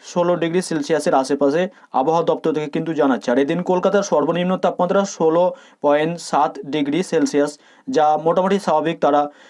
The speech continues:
বলছেন। আর বুধবার ছিল কুড়ি পয়েন্ট পাঁচ ডিগ্রি সেলসিয়াস। সবথেকে বড় খবর যে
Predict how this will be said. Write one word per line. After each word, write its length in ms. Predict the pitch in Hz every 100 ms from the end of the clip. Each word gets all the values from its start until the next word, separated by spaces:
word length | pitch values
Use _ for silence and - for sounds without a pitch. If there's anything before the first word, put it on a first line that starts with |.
| - 139
বলছেন। 360 | 143 135 117 95 _ _
আর 140 | 147 147
বুধবার 420 | 165 165 185 190
ছিল 240 | - 185 202 208 - _ -
কুড়ি 180 | 170
পয়েন্ট 320 | 190 175 180 180
পাঁচ 280 | 170 196 - 131
ডিগ্রি 220 | 143 160
সেলসিয়াস। 520 | 160 135 120 107 - _ _ _ _ _ _ _ _ _ _ _ _ _ _
সবথেকে 480 | - 175 165 208 226
বড় 240 | 190 185 202
খবর 460 | 208 - 170 185
যে 380 | 160 185 196